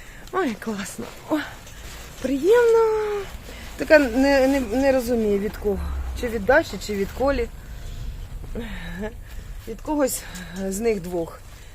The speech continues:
Тут записочки нема. Даша любить оці подарки робити. У Колі, мабуть, зараз часу нема.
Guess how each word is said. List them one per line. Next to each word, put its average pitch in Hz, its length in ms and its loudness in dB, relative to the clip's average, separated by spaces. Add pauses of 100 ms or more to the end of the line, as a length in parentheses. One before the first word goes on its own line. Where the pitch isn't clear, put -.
(120)
Тут 226 160 -6
записочки 226 640 -4
нема. 208 340 -2 (760)
Даша 440 380 4
любить 214 440 2
оці 202 180 -8
подарки 202 540 0
робити. 190 380 -4 (280)
У 254 80 -4
Колі, 277 220 -2
мабуть, 262 300 0
зараз 254 260 4
часу 247 280 -2
нема. 170 280 -4